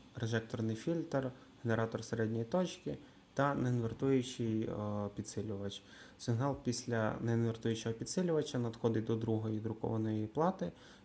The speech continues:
яка містить у собі фільтр низьких частот та аналоговий фронтенд. Аналоговий фронтенд здійснює аналогово-цифрове перетворення,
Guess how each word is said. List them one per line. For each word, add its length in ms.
яка 180
містить 420
у 40
собі 440
фільтр 340
низьких 360
частот 400
та 80
аналоговий 480
фронтенд. 520
Аналоговий 400
фронтенд 440
здійснює 600
аналогово-цифрове 800
перетворення, 680